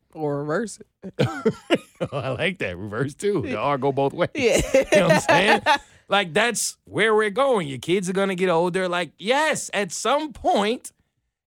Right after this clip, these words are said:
Speaker 2: you're going to have to deal with this decision that y'all keep trying to make normal when it's not.
Speaker 1: Right.
Speaker 2: And,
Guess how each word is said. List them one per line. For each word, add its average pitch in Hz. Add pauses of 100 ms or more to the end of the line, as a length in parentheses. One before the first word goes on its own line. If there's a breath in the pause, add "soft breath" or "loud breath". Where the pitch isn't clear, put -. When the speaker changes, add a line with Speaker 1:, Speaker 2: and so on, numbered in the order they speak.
(100)
Speaker 2:
you're 233
going 240
to 226
have 208
to 208
deal 226
with 214
this 214
decision 202
that 175
y'all 254
keep 226
trying 202
to 170
make 180
normal 190 (420)
when 165
it's 240
not. 320 (120)
Speaker 1:
Right. 170 (380)
Speaker 2:
And, 185